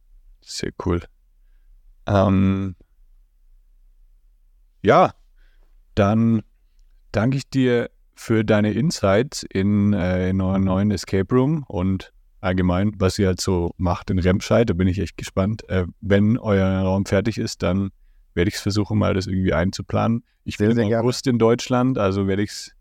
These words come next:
Speaker 1: leider knapp verpassen,
Speaker 2: Mhm.
Speaker 1: eure, eure Eröffnung.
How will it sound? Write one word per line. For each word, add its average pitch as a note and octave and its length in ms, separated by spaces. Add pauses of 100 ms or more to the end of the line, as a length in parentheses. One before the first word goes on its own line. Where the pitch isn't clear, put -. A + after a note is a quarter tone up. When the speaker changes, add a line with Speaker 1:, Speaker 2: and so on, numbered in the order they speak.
(380)
Speaker 1:
leider G2+ 280
knapp G2+ 280
verpassen, G2 460
Speaker 2:
Mhm. B2+ 100
Speaker 1:
eure, A#2 640
eure G2+ 240
Eröffnung. A#2 540